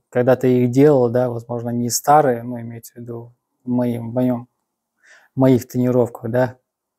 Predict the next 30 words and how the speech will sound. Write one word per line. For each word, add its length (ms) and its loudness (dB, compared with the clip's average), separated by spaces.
по 80 -2
которым 400 -2
я 80 -4
занимался 640 -2
раньше. 400 -6
А, 720 -6
могу 300 0
их 160 0
добавить, 560 -2
да. 280 -6
Ну, 120 -8
в 40 -6
общем, 300 -4
такие 340 0
какие-то 280 -4
вот 160 -2
бывают, 420 -2
но 120 -4
это 340 -6
очень 500 -4
редко, 380 -4
в 60 -12
основном 460 -4
у 40 -8
меня 120 -10
одни 260 -2
и 40 -12
те 180 -10
же 120 -8
упражнения. 680 -4